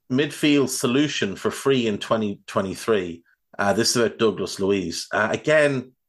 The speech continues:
a fine backup, but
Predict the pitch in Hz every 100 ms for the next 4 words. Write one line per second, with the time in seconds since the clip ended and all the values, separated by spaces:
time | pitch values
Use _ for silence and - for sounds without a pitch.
0 | _ _ _ _ _ _ _ _ - -
1 | - - 160 147 151 143 113 107 110 113
2 | 131 127 - _ _ _ _ _ _ _
3 | _ _ _ _ _ _ _ _ 113 110
4 | 110 -